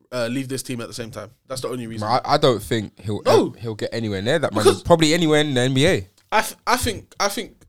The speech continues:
Speaker 1: Klay is one of those guys who might end up in Sacramento. I think he'll stay in California, hundred percent.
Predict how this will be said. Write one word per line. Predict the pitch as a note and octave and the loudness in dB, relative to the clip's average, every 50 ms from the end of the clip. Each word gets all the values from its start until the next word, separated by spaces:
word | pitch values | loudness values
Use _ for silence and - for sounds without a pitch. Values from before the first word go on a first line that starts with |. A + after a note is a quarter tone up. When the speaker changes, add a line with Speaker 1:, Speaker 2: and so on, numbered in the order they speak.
| _ _ _ | _ _ _
Speaker 1:
Klay | - - G#3 G#3+ G#3+ G#3+ G#3+ G#3 G3+ - | -4 0 2 2 2 2 0 -2 -8 -10
is | - - C#3+ C#3+ C3+ C3 B2 - - - _ | -8 -6 -6 -6 -4 -4 -6 -6 -6 -8 _
one | - C#3+ D#3 | -6 -4 -4
of | D3+ C#3 | -2 -2
those | C3+ C3+ C3 B2 | -2 -4 -4 -4
guys | - C#3+ C3+ B2+ B2+ B2 - | -4 -2 -2 -2 -2 -4 -6
who | - C3+ | -8 -6
might | C3+ C#3+ D3 C#3 | -4 -2 -2 -2
end | A#2 C3+ C3+ | -4 -4 -4
up | C3+ B2+ C#3 | -6 -6 -6
in | B2 | -8
Sacramento. | A#2 - D3 B2+ - B2+ B2+ D#3+ E3+ G3+ C#4+ - _ _ _ _ _ _ _ _ _ _ _ _ _ _ _ _ _ _ _ _ _ _ _ _ | -4 -4 -4 -4 -4 -4 -4 -4 -4 -6 -10 -12 _ _ _ _ _ _ _ _ _ _ _ _ _ _ _ _ _ _ _ _ _ _ _ _
I | - C3+ | -12 -6
think | D#3 F3 | -4 -2
he'll | F3 E3 | -2 0
stay | - - G#3 G3+ G3 | 0 2 4 4 4
in | F3+ | 2
California, | F3+ F#3 E3 D3+ D3+ D#3 C#3 C3+ C3+ C3 | 2 0 0 0 0 -4 -8 -8 -8 -10
hundred | C3+ D3+ C#3+ C#3 | -10 -10 -10 -8
percent. | C3 C#3 - - | -8 -8 -8 -10